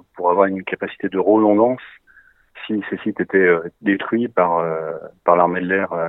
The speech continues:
israélienne. Et puis la précision, donc on est, euh, on était, euh, dans les années, euh, voilà, quatre-vingts, quatre-vingts, quatre-vingt-dix, et même, euh, même deux mille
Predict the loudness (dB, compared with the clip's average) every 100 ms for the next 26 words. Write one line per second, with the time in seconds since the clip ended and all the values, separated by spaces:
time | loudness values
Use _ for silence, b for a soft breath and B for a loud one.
0 | -8 -12 -4 -4 -4 -8 -10 _ _ _
1 | B B B -2 2 2 2 0 -2 -2
2 | 2 2 0 -4 _ _ _ _ _ _
3 | _ -8 -6 -4 -2 2 2 2 0 0
4 | -2 -4 -6 -4 2 4 4 2 -4 -6
5 | -6 -8 -8 -6 -6 -8 -10 -8 -8 -8
6 | -12 -8 -6 -6 -10 -10 -12 -10 -10 -6
7 | -6 -4 -4 -6 -12 _ _ b b b
8 | b -4 0 2 2 0 -2 -4 -4 -2
9 | 0 0 -2